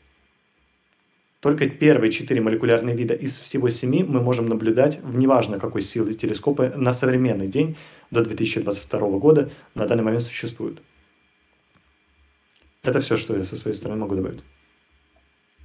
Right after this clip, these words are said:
Есть ли у кого вопросы,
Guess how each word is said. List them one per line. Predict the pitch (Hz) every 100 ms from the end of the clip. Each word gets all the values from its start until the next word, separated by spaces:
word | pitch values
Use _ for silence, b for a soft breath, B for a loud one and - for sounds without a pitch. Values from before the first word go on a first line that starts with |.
| 69 _ - 67 - 67 _ _ _ _ _ _ _ _ _ _ _ _ _ _ _ _ _
Есть | 143 139
ли | 143
у |
кого | 123 110
вопросы, | 101 98 156 160 156 151